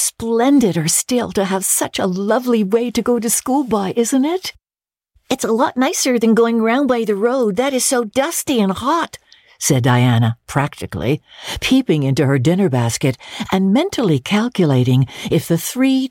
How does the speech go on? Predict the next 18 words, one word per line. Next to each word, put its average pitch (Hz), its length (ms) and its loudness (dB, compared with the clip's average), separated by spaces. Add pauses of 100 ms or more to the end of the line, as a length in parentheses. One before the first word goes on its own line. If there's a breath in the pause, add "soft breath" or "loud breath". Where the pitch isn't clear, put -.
(120)
juicy, 147 680 0 (140)
toothsome 160 680 0
raspberry 143 640 0
tarts 156 400 0
reposing 151 560 2
there 123 240 4 (320 loud breath)
were 147 100 4
divided 180 600 0
among 127 320 4
ten 285 300 0
girls, 160 540 0 (340 loud breath)
how 220 180 2
many 185 260 4
bites 120 540 -2
each 208 320 0
girl 139 420 2
would 117 120 4
have. 135 500 0